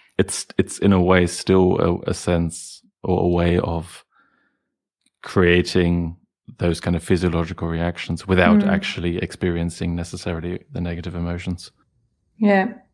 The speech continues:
Speaker 1: So there are all these things where you go like, "Why, why do we do all the things we do?" And most of it is just to feel good,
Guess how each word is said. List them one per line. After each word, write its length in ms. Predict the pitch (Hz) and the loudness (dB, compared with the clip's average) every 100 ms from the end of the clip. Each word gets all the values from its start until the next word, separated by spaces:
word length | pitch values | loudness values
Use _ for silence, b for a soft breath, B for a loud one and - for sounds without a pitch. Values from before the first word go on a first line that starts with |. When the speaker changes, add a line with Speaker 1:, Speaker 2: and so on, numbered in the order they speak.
| _ - | _ -4
Speaker 1:
So 140 | - | 2
there 120 | 101 98 | 6 6
are 160 | 120 | 6
all 160 | 104 95 | 4 2
these 200 | 90 - | 0 2
things 320 | 117 98 82 | 2 4 2
where 100 | 85 | -2
you 80 | 85 | 0
go 80 | 87 | -2
like, 180 | 85 | -2
"Why, 180 | 92 90 85 - | 0 0 -2 -6
why 240 | 92 90 | -2 -2
do 160 | 85 87 | 0 -2
we 80 | |
do 160 | 85 87 | -2 -2
all 100 | 90 | -4
the 80 | 87 | -4
things 240 | 90 87 | -4 -4
we 80 | 87 | -2
do?" 180 | 113 95 | 0 2
And 120 | 85 | 2
most 260 | 87 87 95 | 0 -2 -4
of 60 | |
it 80 | 92 | -4
is 180 | 92 92 | -4 -4
just 220 | - - | -8 -10
to 80 | - | -12
feel 180 | - - | -12 -10
good, 280 | - - | -12 -14